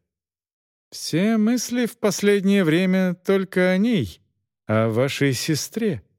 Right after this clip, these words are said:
Спать ложусь и о ней грежу», продолжал фон Малин. Волков молчал, слушал этого немолодого человека. «Вы, как мужчина, должны меня понять. Я словно в молодость вернулся.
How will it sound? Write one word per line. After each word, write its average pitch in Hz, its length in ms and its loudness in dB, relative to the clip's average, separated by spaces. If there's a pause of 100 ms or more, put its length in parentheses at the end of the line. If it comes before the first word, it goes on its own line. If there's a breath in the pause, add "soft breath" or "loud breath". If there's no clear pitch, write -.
(500)
Спать - 560 -6
ложусь 135 520 0
и 135 60 4
о 131 140 2
ней 175 260 0
грежу», 107 540 2 (400)
продолжал 117 680 0
фон 90 400 -4
Малин. 67 520 -12 (880)
Волков - 540 -6
молчал, 104 760 0 (120)
слушал 98 680 -4
этого 98 280 0
немолодого 101 640 2
человека. 78 680 -8 (880)
«Вы, 156 560 0
как 156 260 -2
мужчина, 156 800 0
должны 131 500 2
меня 147 360 2
понять. 131 760 -4
Я 170 260 -2
словно 208 520 2
в 185 140 2
молодость 185 680 0
вернулся. 131 640 0